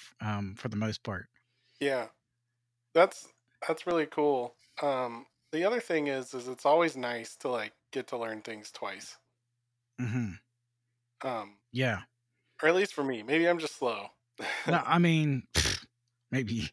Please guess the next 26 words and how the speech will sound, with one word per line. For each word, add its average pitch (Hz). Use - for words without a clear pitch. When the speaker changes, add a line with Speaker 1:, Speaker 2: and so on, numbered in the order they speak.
Speaker 1:
<laughs> -
you're 147
slow. 180
Maybe 156
I'm, 127
maybe 143
I'm 135
a 120
little 110
slow. 104
Um, 120
<laughs> -
I, 175
Speaker 2:
Yeah. -
Speaker 1:
I 175
actually 202
feel 175
like 147
I 120
needed 120
it. -
Speaker 2:
Yeah. 226
Speaker 1:
S- -
Speaker 2:
Well, 202
it, 170
um, 156